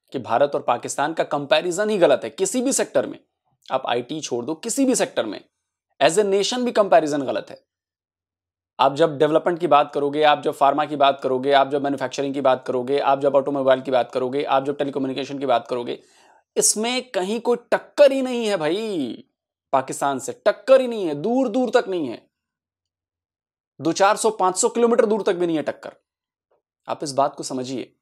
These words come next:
और मुझे बड़ा अच्छा लगेगा अगर पाकिस्तान ग्रो कर रहा है, आईटी में ग्रो कर रहा है, बाकी सेक्टर्स में भी ग्रो करेगा,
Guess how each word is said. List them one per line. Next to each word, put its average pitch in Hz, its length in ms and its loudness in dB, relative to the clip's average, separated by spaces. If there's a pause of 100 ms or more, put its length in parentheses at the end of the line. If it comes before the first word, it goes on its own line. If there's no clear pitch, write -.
(1400)
और 143 100 4
मुझे 180 180 4
बड़ा 147 220 6
अच्छा - 400 -2
लगेगा 170 380 2
अगर 147 320 0
पाकिस्तान 143 680 0
ग्रो 143 300 0
कर 135 200 2
रहा 127 200 6
है, 110 120 -4
आईटी 120 260 -2
में 151 140 -2
ग्रो 143 140 0
कर 123 180 -2
रहा 110 140 -4
है, 107 80 -10
बाकी 131 280 0
सेक्टर्स 165 340 -6
में 160 100 -2
भी 160 60 2
ग्रो 147 180 0
करेगा, 120 260 0